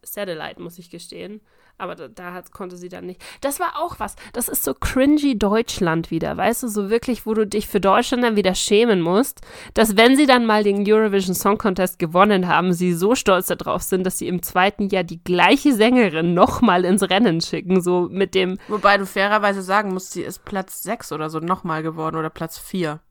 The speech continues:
Speaker 1: Nee. Echt?
Speaker 2: Doch, die war ziemlich hoch platziert dafür, dass sie nochmal teilgenommen hat.
Speaker 1: Warte, das müssen wir jetzt fact-checken, damit du uns hier nichts Falsches erzählst.
Speaker 2: <laughs>
Speaker 1: Warte.
Speaker 2: Die war ziemlich hoch.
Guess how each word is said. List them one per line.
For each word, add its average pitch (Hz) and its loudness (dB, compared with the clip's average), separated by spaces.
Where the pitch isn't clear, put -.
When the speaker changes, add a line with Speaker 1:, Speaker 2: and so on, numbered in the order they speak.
Speaker 1:
Nee. 107 -6
Echt? 160 -2
Speaker 2:
Doch, 185 0
die 185 -10
war 160 -8
ziemlich 208 -6
hoch 196 -2
platziert 175 -8
dafür, 175 -6
dass 170 -6
sie 175 -10
nochmal 175 -6
teilgenommen 170 -8
hat. 175 -8
Speaker 1:
Warte, - -14
das 170 -12
müssen 175 -8
wir 165 -6
jetzt - -10
fact-checken, - -8
damit 170 -6
du 170 -10
uns 170 -10
hier 170 -6
nichts 170 -4
Falsches 226 0
erzählst. 170 -6
Speaker 2:
<laughs> - -20
Speaker 1:
Warte. 208 -8
Speaker 2:
Die 208 -8
war 247 0
ziemlich 269 -10
hoch. 240 -6